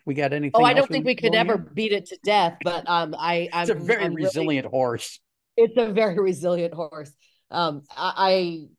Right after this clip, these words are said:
Speaker 2: no, I'm, I'm, I'm glad we had a time to, to talk about it, 'cause I know that I will be modifying and adding the, the domains. I, I like that. I also, one of the other things, and I'll speak personally to my own practice with this, is, t-,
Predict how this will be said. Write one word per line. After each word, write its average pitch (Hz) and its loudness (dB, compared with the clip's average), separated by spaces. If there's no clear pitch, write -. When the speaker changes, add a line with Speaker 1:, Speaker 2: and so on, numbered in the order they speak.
Speaker 2:
no, 214 4
I'm, 190 0
I'm, 196 -2
I'm 185 -6
glad 190 0
we 196 -4
had 196 -4
a 175 -4
time 170 -8
to, 156 -4
to 160 -8
talk 165 -4
about 151 -4
it, 139 -10
'cause 160 -8
I 156 -2
know 156 -4
that 151 -6
I 147 -6
will 143 -6
be 147 -10
modifying 143 -8
and 151 -10
adding 143 -10
the, 151 -6
the 143 -12
domains. 139 -8
I, 175 0
I 165 0
like 160 -2
that. 135 -8
I 240 4
also, 370 2
one 285 -2
of 605 0
the 302 0
other 302 0
things, 202 -6
and 208 -2
I'll 220 0
speak - -12
personally 233 -4
to 202 -10
my 180 -2
own 214 -4
practice 170 -6
with 170 -10
this, 165 -6
is, 175 -4
t-, 233 -12